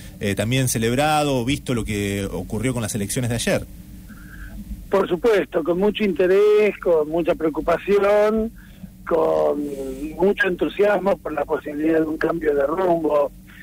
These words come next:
Speaker 2: de las cosas en, en Brasil, eh, con mucho para aprender también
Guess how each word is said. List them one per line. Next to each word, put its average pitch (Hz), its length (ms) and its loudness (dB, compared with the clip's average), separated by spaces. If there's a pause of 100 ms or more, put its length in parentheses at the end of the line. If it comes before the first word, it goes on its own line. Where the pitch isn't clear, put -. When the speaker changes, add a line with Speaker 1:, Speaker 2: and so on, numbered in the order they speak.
(200)
Speaker 2:
de 151 160 -2
las 147 180 0
cosas 160 640 0 (200)
en, 143 440 -4 (160)
en 131 480 -2
Brasil, 175 600 0 (500)
eh, 127 800 -2 (880)
con 175 240 2
mucho 240 340 2
para 170 300 2
aprender 170 640 -2
también 165 640 0